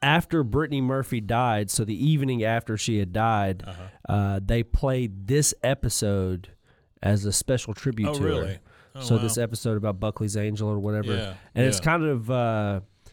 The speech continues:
Speaker 1: I don't know, coincidental, I guess. This is probably all coincidence, but the original title of this episode was supposed to be called Luann's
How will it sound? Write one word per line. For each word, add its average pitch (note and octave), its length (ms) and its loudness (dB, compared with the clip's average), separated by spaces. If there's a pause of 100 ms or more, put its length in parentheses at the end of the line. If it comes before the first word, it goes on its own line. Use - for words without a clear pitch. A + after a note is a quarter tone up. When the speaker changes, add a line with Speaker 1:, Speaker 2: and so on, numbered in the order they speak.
(1600)
Speaker 1:
I C#3+ 60 8
don't D3 80 8
know, B2+ 380 2
coincidental, C3 640 0
I G#2+ 120 2
guess. A2 220 -4
This A#2+ 140 -2
is A2+ 80 -6
probably A2 360 0
all A2 140 0
coincidence, A2 600 -4
but A2+ 400 0
the A#2+ 120 2
original C3 640 0
title A#2+ 400 -2
of F#2+ 140 -4
this A2 200 -4
episode G#2 540 -2
was G2+ 160 -4
supposed A2+ 380 -2
to G#2 80 -8
be G#2 100 -4
called G#2+ 340 -2
Luann's A2 840 2